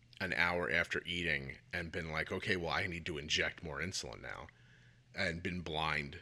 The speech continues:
you know, as to what was happening. I would have been like, "Well, let's let the insulin play itself out, and, you know, two hours and thirty minutes or three hours after the injection, uh, then we'll look again."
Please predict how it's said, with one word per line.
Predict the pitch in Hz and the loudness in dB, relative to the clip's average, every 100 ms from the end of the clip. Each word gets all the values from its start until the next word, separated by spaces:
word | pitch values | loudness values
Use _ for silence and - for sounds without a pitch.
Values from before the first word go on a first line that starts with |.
| - | -6
you | 92 | -2
know, | 80 73 - - - - - - 76 | -2 -4 -8 -18 -20 -20 -20 -8 -2
as | 92 | -2
to | - | -2
what | 85 - | -4 -2
was | - | 0
happening. | 76 76 71 62 | 0 0 -2 -2
I | 78 | -2
would | 82 | -2
have | 80 - | -4 -4
been | 82 | -4
like, | 87 | 0
"Well, | 131 139 135 | 4 6 6
let's | 113 - | 4 2
let | 98 98 | 0 2
the | 104 | 2
insulin | 95 92 98 90 | 2 0 -2 -2
play | - 87 | 0 0
itself | 90 - 90 85 80 | 2 2 0 0 0
out, | 80 78 - | 0 0 -4
and, | 85 82 | -8 -8
you | 82 | -6
know, | 82 - | -4 -2
two | - 87 | -2 0
hours | 82 85 85 | 0 -2 -4
and | 85 | 0
thirty | 87 85 | 2 2
minutes | 82 82 - | 0 -2 -4
or | |
three | 85 90 85 | -4 0 2
hours | 80 80 82 | 2 0 -2
after | 85 80 82 | -2 -2 -4
the | 80 | -4
injection, | 78 78 90 - 82 76 | -6 0 2 4 2 0
uh, | 78 - | -8 -4
then | 95 101 104 | -2 0 2
we'll | 101 | 2
look | 95 - | 2 0
again." | 92 90 78 73 | -2 0 0 -2